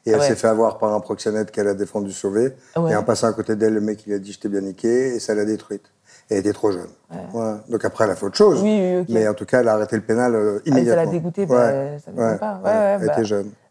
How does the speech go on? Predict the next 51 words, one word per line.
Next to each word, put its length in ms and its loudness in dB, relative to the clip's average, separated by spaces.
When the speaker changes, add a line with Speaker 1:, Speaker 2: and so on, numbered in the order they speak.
Speaker 2:
j'avais 240 2
peur 240 0
d'avoir 320 0
pas 80 4
forcément 300 -4
ce 80 2
Speaker 1:
Le 80 6
Speaker 2:
genre 80 4
de 80 6
Speaker 1:
pénal, 140 6
faut 120 2
être 120 0
Speaker 2:
personne. 80 6
Speaker 1:
costaud, 320 4
hein. 280 -2
Speaker 2:
Ouais, 300 2
de 200 0
pas 180 2
être 100 -2
assez 160 -4
prête. 220 -12
Et, 160 4
euh, 80 4
du 140 0
coup, 80 -4
je 40 2
me 80 0
suis 140 -4
dit, 80 2
bah, 120 2
je 60 -4
vais 80 -2
utiliser 240 -6
ces 80 -6
deux 180 -4
ans 100 -6
pour 140 -8
faire, 260 -4
euh, 40 -8
des 160 -8
années 180 -6
sabbatiques, 440 -6
enfin, 100 -10
travailler, 380 0
parce 140 -6
que 80 -8
j'étais 160 -8
en 100 -4
V 100 -2
I 140 -2
E, 80 -6